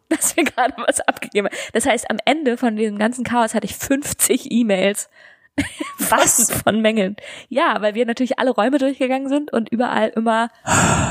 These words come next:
Speaker 1: dann, keine Ahnung, fünf Sachen gleichzeitig noch.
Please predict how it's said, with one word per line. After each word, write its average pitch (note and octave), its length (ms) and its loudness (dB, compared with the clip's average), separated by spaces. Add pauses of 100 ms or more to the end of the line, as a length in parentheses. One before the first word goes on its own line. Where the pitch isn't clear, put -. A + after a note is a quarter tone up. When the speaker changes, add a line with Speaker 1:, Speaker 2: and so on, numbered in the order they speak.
(200)
Speaker 1:
dann, A3 320 -2
keine G#3+ 240 0
Ahnung, G#3+ 240 2
fünf A#3+ 240 -2
Sachen B3+ 320 -2
gleichzeitig C4+ 500 0
noch. C#4 220 -2